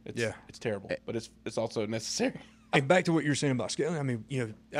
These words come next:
Speaker 2: I, I've always kinda looked at it, like, you get to a point, like, if you're, if you're doing the right things as a company,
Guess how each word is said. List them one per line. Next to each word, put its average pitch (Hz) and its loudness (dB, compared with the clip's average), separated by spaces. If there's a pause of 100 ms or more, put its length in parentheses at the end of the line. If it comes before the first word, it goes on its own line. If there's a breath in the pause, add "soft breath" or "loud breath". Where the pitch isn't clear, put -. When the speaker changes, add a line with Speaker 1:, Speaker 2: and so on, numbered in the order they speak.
Speaker 2:
I, 147 6
I've 143 6
always 139 8
kinda 131 6
looked 123 2
at 120 6
it, 104 -2
like, 113 -2
you 143 4
get 139 8
to 135 4
a 110 2
point, 120 2
like, 120 -2
if 127 -4
you're, 170 12 (760)
if - -6
you're 160 8
doing 139 6
the 131 6
right 120 4
things 120 2
as 107 -2
a 113 -4
company, 110 -4